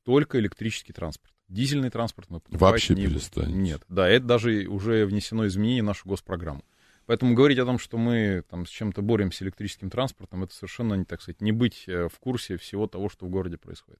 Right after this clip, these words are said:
Speaker 2: Вчера iPhone десять показали. И вот я смотрю, я щас, я щас не про русский транспорт говорю, весь электрический транспорт,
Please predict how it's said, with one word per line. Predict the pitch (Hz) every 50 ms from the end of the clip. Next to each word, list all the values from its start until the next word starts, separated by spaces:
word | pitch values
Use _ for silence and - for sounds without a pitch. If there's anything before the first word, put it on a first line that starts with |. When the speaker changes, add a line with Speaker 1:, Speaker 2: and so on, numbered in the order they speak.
| _ _ _
Speaker 2:
Вчера | - - - 98 92 101 104 95 82 73 69 - _ _ _ _ - -
iPhone | 85 87 87 85 - - 110 98 87 78
десять | 90 107 110 104 - - - -
показали. | - - - - 67 64 62 62 60 58 53 - 55 - _ _ _ _ _ _ _ _ _ _
И | - 87 87
вот | 80 - 80 80 82 87 - -
я | 92 87
смотрю, | - 90 90 90 78 92
я | 104 110
щас, | 110 - - 139 123 110
я | 110 110
щас | - - 107 98
не | 101 110
про | - - 113 123
русский | 139 135 - - - 80
транспорт | - - 64 62 60 - - - - -
говорю, | - 55 - - - - - - - -
весь | 87 90 95 123 160 160 127 - -
электрический | 98 90 - - 82 80 - - - 78 76
транспорт, | - 64 58 55 - - - - 113 -